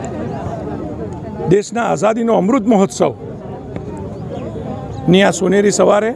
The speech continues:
સ્વાતંત્ર્ય પર્વની દરેક નગરવાસીઓને હાર્દિક શુભકામનાઓ, ખૂબ ખૂબ શુભકામનાઓ. આ દેશની આઝાદી આપણને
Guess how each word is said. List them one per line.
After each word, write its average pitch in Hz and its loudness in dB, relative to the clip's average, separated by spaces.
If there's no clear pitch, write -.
સ્વાતંત્ર્ય 202 2
પર્વની 220 2
દરેક 226 2
નગરવાસીઓને 202 0
હાર્દિક 175 2
શુભકામનાઓ, 202 0
ખૂબ 208 2
ખૂબ 233 0
શુભકામનાઓ. 127 -4
આ 156 4
દેશની 214 4
આઝાદી 196 2
આપણને 220 0